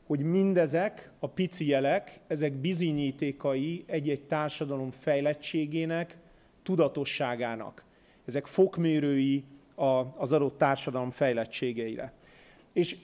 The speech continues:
érdekes a példában az is, hogy ebből csak egy, a konkrét három példából csak egy az, ami kötelező. Ugye a rendőr megbüntet, ha nem kötjük be a biztonsági övet,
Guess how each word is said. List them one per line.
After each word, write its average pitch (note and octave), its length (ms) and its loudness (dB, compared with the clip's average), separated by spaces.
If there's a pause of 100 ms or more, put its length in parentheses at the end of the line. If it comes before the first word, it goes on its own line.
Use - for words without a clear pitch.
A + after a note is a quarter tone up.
érdekes F3+ 520 4
a D#3+ 60 -2
példában D3 560 2
az D#3+ 160 0
is, C#3 220 -2
hogy C#3+ 160 0
ebből C#3+ 340 2
csak C#3+ 320 -2
egy, C3+ 360 2
a C3+ 60 -2
konkrét C3 380 -2
három C3+ 300 -2
példából C3 480 0
csak C3+ 200 -6
egy C3+ 220 0
az, B2 120 0
ami B2+ 200 -4
kötelező. A#2 640 -2 (680)
Ugye C3 180 0
a C#3 40 6
rendőr D3 320 4
megbüntet, C#3 640 2
ha C#3+ 80 -6
nem C3+ 180 -2
kötjük C#3 320 -4
be C3+ 120 0
a C3 40 2
biztonsági C#3 760 -4
övet, C#3 480 2